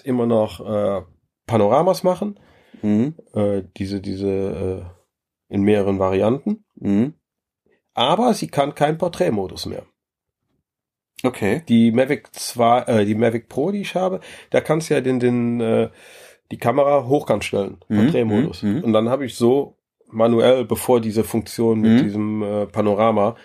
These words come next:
Speaker 1: war ja von Anfang an gar nicht drin,
Speaker 2: Mhm.
Speaker 1: habe ich dann hochkant, ähm, manuell meine Panoramas geschossen
Speaker 2: Mhm.
Speaker 1: in der Luft.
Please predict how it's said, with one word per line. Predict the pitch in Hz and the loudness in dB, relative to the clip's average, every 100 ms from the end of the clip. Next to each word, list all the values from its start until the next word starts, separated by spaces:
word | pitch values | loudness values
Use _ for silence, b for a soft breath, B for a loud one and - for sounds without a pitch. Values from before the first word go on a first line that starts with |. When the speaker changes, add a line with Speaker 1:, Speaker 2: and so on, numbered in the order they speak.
| B _ | B _
Speaker 1:
war | 107 110 113 | -4 0 2
ja | 104 | 0
von | 98 - 107 | -2 -6 -2
Anfang | 107 107 101 | -2 -2 -2
an | 104 101 | -2 -4
gar | 104 | -4
nicht | 101 - | -6 -6
drin, | 104 101 - - | -4 -6 -8 -10
Speaker 2:
Mhm. | 101 101 _ | -10 -10 _
Speaker 1:
habe | 107 117 | -2 -2
ich | 117 | 0
dann | 120 113 - _ _ _ _ - - | 0 0 -6 _ _ _ _ -20 -2
hochkant, | 123 131 - 127 123 113 - | 0 0 0 0 0 -4 -2
ähm, | 117 110 95 107 - _ _ _ _ _ _ | 0 0 -4 -14 -20 _ _ _ _ _ _
manuell | 104 107 110 113 113 | 0 2 4 4 4
meine | 104 101 98 98 - - | 4 0 -2 -6 -16 -6
Panoramas | 104 95 92 90 87 | -2 -2 -2 -4 -8
geschossen | - 85 101 107 | -10 -4 -2 -2
Speaker 2:
Mhm. | - | -2
Speaker 1:
in | 92 | -6
der | 90 | -4
Luft. | 90 87 | -6 -10